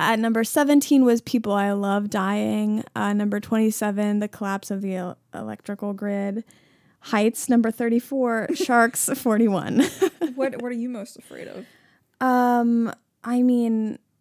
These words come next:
Speaker 1: yeah, like, all the variations of being alone, right? People you love dying. Another one was, like, people I love getting sick. But also money, I'm very afraid of money. But,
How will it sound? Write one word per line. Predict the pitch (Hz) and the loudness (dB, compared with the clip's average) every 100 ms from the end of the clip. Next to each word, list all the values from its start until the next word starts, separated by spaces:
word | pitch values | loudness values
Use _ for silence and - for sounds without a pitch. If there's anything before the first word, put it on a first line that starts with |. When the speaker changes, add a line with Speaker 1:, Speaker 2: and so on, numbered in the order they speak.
| _ | _
Speaker 1:
yeah, | - 226 233 220 190 | -6 -2 0 0 -4
like, | - 214 | -6 -6
all | 208 | -4
the | 208 | -4
variations | 214 214 202 196 208 208 | -4 -4 -2 -4 -6 -6
of | 202 214 | -6 -10
being | 107 110 | -10 -10
alone, | 107 117 113 113 | -10 -10 -10 -10
right? | - 202 208 | -10 -10 -12
People | - 220 - 202 | -12 -12 -6 -6
you | 196 | -4
love | 190 180 196 | -6 -8 -10
dying. | 190 180 180 180 175 175 175 175 190 _ _ _ _ _ _ | -10 -8 -8 -6 -6 -6 -6 -6 -8 _ _ _ _ _ _
Another | 208 190 185 | -4 -2 -2
one | 180 170 | -4 -6
was, | 180 | -8
like, | 180 | -12
people | - 190 - 170 | -10 -10 -8 -10
I | |
love | 170 170 190 | -8 -10 -12
getting | 156 165 | -10 -10
sick. | 196 - 185 170 170 - _ _ _ _ | -10 -12 -10 -10 -12 -16 _ _ _ _
But | - | -14
also | - 226 233 | -10 -4 0
money, | 208 196 196 240 269 254 | 0 0 -2 -2 -2 -4
I'm | 247 | -6
very | 233 226 - 247 | -8 -8 -8 -10
afraid | 254 - - | -10 -10 -10
of | - 254 | -10 -12
money. | - 214 - | -12 -10 -10
But, | - 226 190 | -8 -8 -10